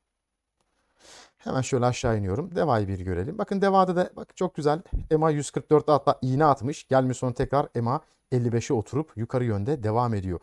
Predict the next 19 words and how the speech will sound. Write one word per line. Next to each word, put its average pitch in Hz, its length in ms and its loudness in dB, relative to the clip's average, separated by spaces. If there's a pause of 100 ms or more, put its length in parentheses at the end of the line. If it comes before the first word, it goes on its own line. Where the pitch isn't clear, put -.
(200)
E, 120 140 -4
bulut 147 240 -4
burada 135 400 -2
destek 127 340 -2
pozisyonunda. 107 680 -4 (280)
Yolunda 285 460 0
işler. 170 440 -4
Burada 208 180 0
bir 202 100 -2
direnci 208 320 2
var. 185 160 4
Otuz 175 260 -4
bir 180 60 0
lira 170 200 2
seksen 160 320 -2
iki 151 160 -4
kuruş. 139 320 -6 (200)
Buraların 139 360 0
üstüne 147 360 -4